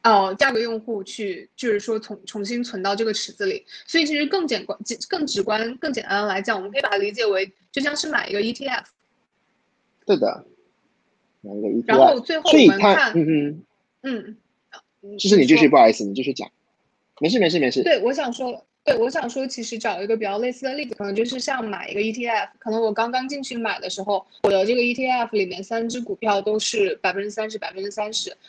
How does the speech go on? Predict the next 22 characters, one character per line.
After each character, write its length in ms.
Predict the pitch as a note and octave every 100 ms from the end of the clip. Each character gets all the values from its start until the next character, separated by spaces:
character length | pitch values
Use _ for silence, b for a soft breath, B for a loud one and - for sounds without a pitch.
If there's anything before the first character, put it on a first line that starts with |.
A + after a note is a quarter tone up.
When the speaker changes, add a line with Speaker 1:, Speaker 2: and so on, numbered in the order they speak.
| _
Speaker 1:
那 100 | C#4
可 160 | C4+ A3+
能 180 | G3+ G3+
到 280 | - A#3+
之 220 | G#3+ - A#3+
后， 380 | C4+ B3+ G#3+ - _ _
它， 400 | - A#3 A3 A3 -
就 120 | B3
是 60 |
它 100 | A3+
的 80 | A#3+
那 180 | A3+ A3+
个 120 | G#3+
组 160 | G#3 F#3+
成 320 | F#3+ F#3+ G3+
会， 400 | G#3+ B3 F3 - _ _ _ _ _ _ _
呃， 200 | G#3 G3
会 300 | G3+ C4 G#3+
发 160 | G#3 A3+
生 500 | A#3+ A3 G#3+ A3 A#3+ _ _ _
变 180 | - C#4
化， 340 | A#3 G3+ -